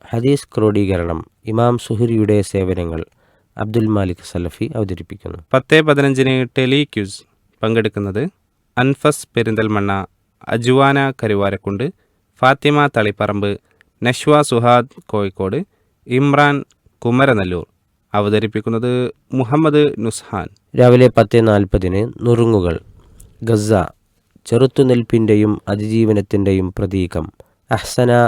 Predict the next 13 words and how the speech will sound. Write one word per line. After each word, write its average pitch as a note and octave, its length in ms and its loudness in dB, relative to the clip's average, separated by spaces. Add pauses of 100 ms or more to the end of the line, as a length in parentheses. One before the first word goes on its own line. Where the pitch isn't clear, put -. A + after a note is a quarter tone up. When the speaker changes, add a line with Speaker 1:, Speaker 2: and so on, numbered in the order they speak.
(260)
Speaker 1:
മലയിൽ G#2+ 400 2 (200)
രചിച്ച G#2 380 -6 (360)
രചനയ്ക്ക് G2+ 520 -2 (260)
ഷഫീഖ് B2 580 -2
വണ്ടൂർ G2 320 2 (240)
ശബ്ദം G#2 320 -2
നൽകുന്നു. E2+ 340 -6 (640)
Speaker 2:
പതിനൊന്ന് D3+ 380 4
മണിക്ക് C#3+ 360 4 (160)
ഐ B2+ 120 4
ടി C#3 220 0
ജാലകം, F#2 480 -2 (560)
Google D3 520 4